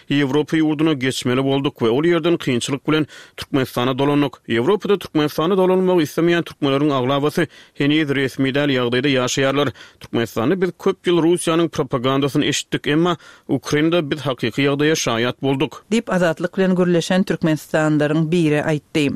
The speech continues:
Speaker 2: Kopsuluk aradaları sebäpli anonimlik şertinde gürrüňdeş bolan türkmenistanlylar ýurtda rus propagandasynyň täsiriniň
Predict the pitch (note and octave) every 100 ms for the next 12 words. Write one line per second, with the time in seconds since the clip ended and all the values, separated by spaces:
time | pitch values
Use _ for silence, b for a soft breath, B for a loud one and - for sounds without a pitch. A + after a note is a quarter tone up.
0 | - _ - E3 - G#3 D4 B3 A#3 G3+
1 | G3+ F#3+ - F#3 E3+ F#3+ F3 E3+ E3 F3
2 | G#3 F3 D#3+ E3 E3 D#3+ D#3+ D#3+ D#3+ E3+
3 | E3+ E3 D#3+ B B B B - E3+ E3
4 | D3+ - D#3+ D#3 D#3 D#3+ F#3+ F#3+ E3 -
5 | F3+ E3 F3+ G#3 - F#3 E3+ D#3 D#3 D#3
6 | E3+ F3+ F#3 - D#3 C#3+ D3 C#3+ D#3